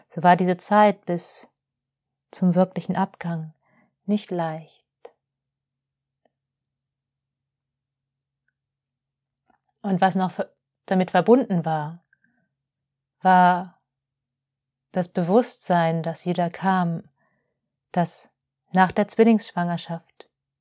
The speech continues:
niemand mehr kommen sollte. Und so, obwohl sich das Pendel be-,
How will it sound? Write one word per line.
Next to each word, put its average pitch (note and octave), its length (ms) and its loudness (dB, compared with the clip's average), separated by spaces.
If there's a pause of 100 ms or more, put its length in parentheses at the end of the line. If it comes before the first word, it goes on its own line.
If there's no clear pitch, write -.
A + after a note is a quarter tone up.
(100)
niemand G#3 440 4
mehr E3+ 140 -6
kommen D#3 380 -10
sollte. - 500 -18 (2750)
Und F3 140 -2
so, F#3+ 380 4 (600)
obwohl A3 300 4
sich - 100 -8
das A3 200 -2
Pendel A3 580 2 (1120)
be-, F3 320 -6